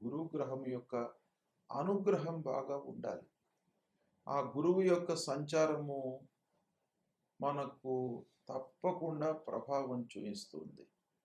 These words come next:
అయితే, మీనరాశి వారికి రాస్యాధిపతి అయినటువంటి ఆ గురువు పద్నాలుగు మే ఇరవై ఇరవై ఐదు వరకు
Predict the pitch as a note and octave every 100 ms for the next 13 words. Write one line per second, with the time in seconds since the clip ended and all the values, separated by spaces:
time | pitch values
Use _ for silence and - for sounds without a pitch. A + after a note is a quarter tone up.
0 | _ _ _ - C3+ - C3 B2 C#3 F#3
1 | E3+ D3+ D3 D3 B2+ A#2+ A#2 - D#3+ -
2 | _ _ _ _ _ _ - C#3 E3 F3+
3 | - F3 F3+ F3 E3+ E3+ E3 D#3+ D3+ C#3+
4 | C#3 B2+ C3 A#2+ B2 A2+ G2+ F#2+ A2+ C3+
5 | D3+ D#3+ - _ _ _ _ _ _ _
6 | _ _ _ _ D3+ E3+ F#3+ F#3+ F#3 F3
7 | F3 D#3+ E3 D3 C#3 D3 D3 C3 B2+ B2+
8 | B2 A2+ G2+ G#2 D3 - C#3+